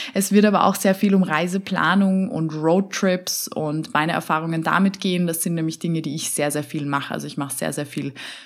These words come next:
Städtetrips, aber ich mache auch sehr viele so Rundreisen und das eigentlich auch immer auf eigene Faust und, ähm,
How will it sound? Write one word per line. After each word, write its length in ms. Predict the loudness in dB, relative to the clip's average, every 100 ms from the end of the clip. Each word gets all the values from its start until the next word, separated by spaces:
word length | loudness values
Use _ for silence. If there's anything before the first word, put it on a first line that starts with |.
| -8
Städtetrips, 640 | -4 -2 -2 -2 -2 -2 -2
aber 180 | -2
ich 80 | -2
mache 180 | -2 -4
auch 80 | -6
sehr 200 | -4 -4
viele 280 | -4 -4 -4
so 140 | -4
Rundreisen 880 | 4 8 8 6 0 0 2 0 -2 -8 -4
und 200 | 0 2
das 220 | 2 2
eigentlich 440 | 0 0 -2 -2 -4
auch 120 | 0
immer 260 | 2 2
auf 140 | 0 -2
eigene 400 | -2 0 -2 -2
Faust 540 | 0 4 4 4 -2 -18 -20 -6 4
und, 460 | 8 10 8 4
ähm, 400 | 0 2 2 -2